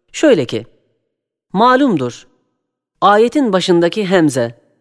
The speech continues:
sormak, aya manasındadır. O sormak manası, su gibi ayetin bütün kelimelerine girer. Her kelimede bir hükmü zımni var. İşte birincisi,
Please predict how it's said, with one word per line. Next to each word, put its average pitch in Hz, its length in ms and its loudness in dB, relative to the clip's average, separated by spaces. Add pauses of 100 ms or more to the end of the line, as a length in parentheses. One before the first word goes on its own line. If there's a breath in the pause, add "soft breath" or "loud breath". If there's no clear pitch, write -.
(100)
sormak, 165 600 0 (340)
aya 170 480 2
manasındadır. 123 1040 -6 (720)
O 320 120 4
sormak 220 480 -2
manası, 151 680 -2 (400)
su 311 260 -4
gibi 165 440 -4
ayetin 208 540 -2
bütün 254 260 -2
kelimelerine 160 680 0
girer. 113 420 -8 (1000)
Her 294 240 0
kelimede 190 640 0
bir 240 120 -2
hükmü 214 380 -4
zımni 175 480 2
var. 113 280 -10 (1000)
İşte 240 320 -2
birincisi, 143 600 0